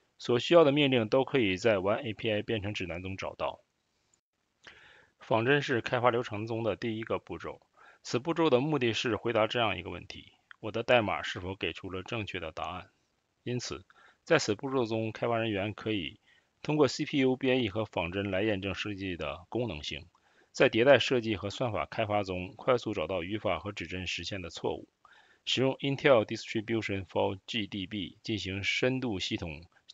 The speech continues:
级调试，和使用I P G A扩展进行C core代码的功能调试。仿真的编译过程只需要几秒钟，可以快速生成在X八六主机上运行的代码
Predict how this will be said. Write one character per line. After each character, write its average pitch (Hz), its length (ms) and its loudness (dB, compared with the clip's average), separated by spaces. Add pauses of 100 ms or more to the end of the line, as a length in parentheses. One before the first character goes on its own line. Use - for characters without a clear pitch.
级 92 260 -8
调 85 240 -8
试， 87 340 -6 (380)
和 127 140 2
使 110 180 0
用 107 180 -2
I 113 200 0
P 117 160 -4
G 117 260 0
A 110 40 0
扩 - 260 2
展 85 320 -6 (320)
进 110 180 -6
行 104 340 -8 (100)
C - 260 -2
core 90 240 -4
代 95 140 -2
码 76 140 -6
的 73 220 -8
功 113 180 -6
能 87 140 -6
调 78 200 -10
试。 - 260 -10 (500)
仿 107 220 2
真 147 320 0
的 135 200 4
编 123 260 4
译 123 60 2
过 120 140 4
程 98 160 -2
只 98 100 -4
需 104 220 -8
要 95 380 -2
几 98 160 -10
秒 85 160 -6
钟， 73 260 -14 (320)
可 - 140 2
以 120 100 6
快 143 200 2
速 131 120 2
生 120 220 0
成 98 180 -4
在 104 140 4
X - 360 -4
八 107 140 4
六 107 160 0
主 92 200 -8
机 95 180 -8
上 101 320 -4
运 101 160 -6
行 90 160 -10
的 90 100 -8
代 101 180 0
码 80 200 -6